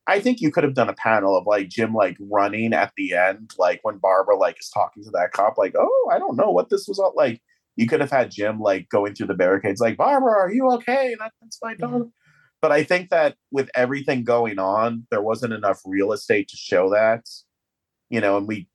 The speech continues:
Speaker 1: we just assumed that Jim saw it and was concerned and called Barbara afterwards or something. Or maybe he's passed out with some booze or whatever,
Speaker 2: Oh
Speaker 1: you know,
Speaker 2: my
Speaker 1: like
Speaker 2: gosh. This is not the Harley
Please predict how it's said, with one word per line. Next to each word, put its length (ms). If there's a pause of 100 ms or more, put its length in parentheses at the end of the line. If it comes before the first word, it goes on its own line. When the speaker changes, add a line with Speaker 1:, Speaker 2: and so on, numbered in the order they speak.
Speaker 1:
we 120
just 180
assumed 320
that 140
Jim 200
saw 300
it 60
and 100
was 140
concerned 440
and 120
called 340
Barbara 440
afterwards 600
or 80
something. 540 (320)
Or 100
maybe 220
he's 220
passed 340
out 260
with 100
some 200
booze 360
or 140
whatever, 460
Speaker 2:
Oh 40
Speaker 1:
you 80
know, 280
Speaker 2:
my 100
Speaker 1:
like 100
Speaker 2:
gosh. 460
This 180
is 160
not 480
the 160
Harley 400